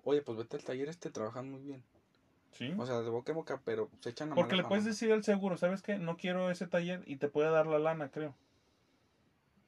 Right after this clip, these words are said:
Speaker 2: Te dan la
Speaker 1: Según yo
Speaker 2: lana,
Speaker 1: sí,
Speaker 2: o
Speaker 1: pero
Speaker 2: te
Speaker 1: pues
Speaker 2: dan
Speaker 1: yo me apeñé.
Speaker 2: O sea, creo que te dan la lana y ya la llevas al taller que tú quieras, o no
Speaker 1: Ok.
Speaker 2: sé cómo funciona esa parte.
Speaker 1: Por eso hay que invitar
Speaker 2: Hay
Speaker 1: a
Speaker 2: que
Speaker 1: un
Speaker 2: invitar al de los seguros.
Speaker 1: al de los seguros, güey.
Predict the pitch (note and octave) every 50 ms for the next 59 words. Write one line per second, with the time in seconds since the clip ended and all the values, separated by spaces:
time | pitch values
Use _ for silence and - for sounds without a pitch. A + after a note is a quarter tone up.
0 | _ - - C3 C3+ D3 D3+ D#3 - E3 F3 F3+ F#3+ F#3+ B2 A#2+ A#2+ C#3 C3 B2
1 | B2+ D3 C#3 C#3 D3 D#3 D3 D3 D3+ D#3 D#3 D#3+ D#3 E3 E3 D#3+ - A#2+ A2 G#2+
2 | F#2+ - - - - - - - C3+ E3+ E3+ - F3 F#3 F#3 A3 G#3 G#3 G3+ G#3
3 | G#3 G3+ G3+ G3+ G3+ G3 F#3 F3+ F#3+ F#3 F#3 F#3+ F#3 D#3+ D3 - C#3 C3 C#3+ C#3+
4 | - F3+ - - D3+ - - C#3 C3+ B2+ B2 A#2+ - A#2+ B2+ C3+ C#3+ D3 D3+ D3+
5 | D3+ D3 C#3+ B2+ A#2+ - C3 C3 C3 B2+ - - A#2 G#2+ G#2+ _ - - - G2+
6 | A#2 A#2 A2+ A#2 B2 A#2 - - B2+ A2+ G#2 F#2+ - - G#2+ A#2 A#2 G#2+ A2 C3+
7 | B2+ A2 G#2 B2 A#2+ B2 A#2+ A2 G#2+ G#2 - G#2 G2 G#2 G#2 G2+ G#2+ - A#2+ A2
8 | A2 A2 G#2 - G2 F#2+ G2 G2 G#2 _ _ _